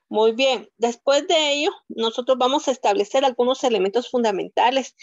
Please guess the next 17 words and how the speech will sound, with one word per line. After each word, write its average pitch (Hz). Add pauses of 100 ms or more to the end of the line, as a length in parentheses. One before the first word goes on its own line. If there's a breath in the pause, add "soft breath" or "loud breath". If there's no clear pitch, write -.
(140 loud breath)
<clears throat> - (180)
La 233
verdad 214
que 262
fue 254
algo 247
muy 254
difícil, 302
¿verdad? 208
De 247
poder 233
visualizar, 214
pero, 220
eh, 196 (400)
se 240
considera 233
porque 247